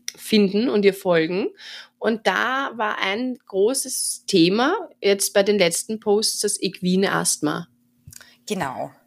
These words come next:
Speaker 2: Ja, also ich kann ein bisschen was, äh, darüber erzählen, warum ich überhaupt über Asthma da ein paar Teile gemacht habe. Es ist eine Erkrankung, die stetig zunimmt, ähm, und die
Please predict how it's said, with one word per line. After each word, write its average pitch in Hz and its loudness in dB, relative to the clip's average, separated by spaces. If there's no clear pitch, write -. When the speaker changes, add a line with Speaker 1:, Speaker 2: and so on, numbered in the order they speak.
Speaker 2:
Ja, 165 -6
also 185 -2
ich 196 -8
kann 220 0
ein 214 -4
bisschen 233 -4
was, 220 0
äh, - -2
darüber 240 2
erzählen, 208 -2
warum 240 2
ich - -4
überhaupt 190 -2
über 196 0
Asthma 185 2
da 180 2
ein 175 2
paar 175 -8
Teile 175 -2
gemacht 175 -8
habe. 202 -4
Es 247 0
ist 269 -2
eine 233 0
Erkrankung, 185 0
die 202 -8
stetig 180 -4
zunimmt, 233 -4
ähm, 190 -4
und 190 -10
die 285 -8